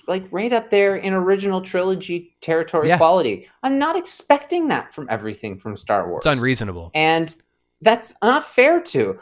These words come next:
Speaker 1: Book of Boba Fett is more in, like, the, like, Rogue One category. And I'd say probably I like Rogue One maybe a little bit more than I like Book of Boba Fett thus far. But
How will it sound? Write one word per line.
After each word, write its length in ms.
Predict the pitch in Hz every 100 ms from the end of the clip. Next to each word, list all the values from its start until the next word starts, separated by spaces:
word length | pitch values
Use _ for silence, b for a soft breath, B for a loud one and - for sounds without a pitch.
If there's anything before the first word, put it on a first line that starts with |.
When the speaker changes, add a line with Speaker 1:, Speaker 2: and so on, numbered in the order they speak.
| B
Speaker 1:
Book 140 | 240 247
of 80 | -
Boba 260 | 277 294
Fett 400 | - 170 214 - -
is 320 | 214 220 220
more 380 | 196 196 220 240
in, 300 | - 202 214
like, 180 | 208 214 _
the, 500 | 226 233 233 233 226 - _ _ -
like, 120 | 214
Rogue 320 | 214 247 254 240
One 420 | 240 262 277 277 _ _
category. 500 | 156 139 117 107 101 B B
And 120 | 277
I'd 140 | 277 277
say 120 | 370
probably 360 | 370 247 254
I 100 | 254
like 200 | 247 254
Rogue 200 | 247 240
One 200 | 233 240
maybe 220 | 240 240 247
a 60 |
little 200 | 247 240
bit 100 | 226
more 240 | 214 233 247
than 120 | 202
I 80 | 156
like 300 | 147 139 -
Book 140 | 123
of 80 | 127
Boba 240 | 117 107
Fett 180 | 117 107
thus 140 | 101 -
far. 300 | 104 90 - b _ -
But 300 | 180 -